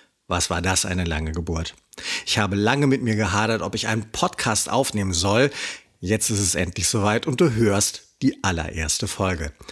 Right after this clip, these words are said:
Ich freue mich sehr, dass du dabei bist und ich bin auch sehr gespannt, wohin sich das Ganze entwickeln wird. Und natürlich ahnst du es, darin geht es um irgendwas mit Job und Karriere. Ich will mit dir aber ebenso über persönliches Wachstum, über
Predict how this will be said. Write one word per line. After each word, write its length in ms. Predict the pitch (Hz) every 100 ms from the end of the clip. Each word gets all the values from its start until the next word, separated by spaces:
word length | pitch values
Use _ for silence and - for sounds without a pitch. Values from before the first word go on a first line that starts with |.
| - _ -
Ich 140 | 117
freue 240 | 104 110 101
mich 220 | 98 -
sehr, 240 | 127 143
dass 180 | 127 -
du 100 | 123
dabei 360 | 110 104 110 143
bist 280 | 170 -
und 140 | - 113
ich 140 | -
bin 160 | 127 113
auch 240 | 104 - -
sehr 300 | 98 101 117
gespannt, 480 | 110 127 139 131 131
wohin 300 | 131 120 135
sich 160 | 113 104
das 240 | 147 -
Ganze 400 | - 87 87 -
entwickeln 640 | 120 110 110 170 185 156 123
wird. 240 | 117 110 - - - - - -
Und 80 |
natürlich 480 | 87 87 139 110 -
ahnst 320 | 104 131 -
du 40 | -
es, 280 | 139 135 - -
darin 320 | - 131 139 127
geht 220 | 123 127
es 160 | 143
um 360 | - 135 143 135 - _ -
irgendwas 680 | 107 92 113 98 110 -
mit 320 | 151 165 - - -
Job 320 | 98 87 - - _
und 200 | 104 104
Karriere. 500 | - 113 87 76 73 - _ - - - - - - _ 131
Ich 80 | 135
will 80 |
mit 160 | 190 196
dir 120 | 165
aber 220 | 120 131
ebenso 320 | 151 185 185 160
über 160 | 123 110
persönliches 840 | 117 107 104 147 156 - 110 -
Wachstum, 540 | 113 - - 101 90
über 400 | 87 78 82 80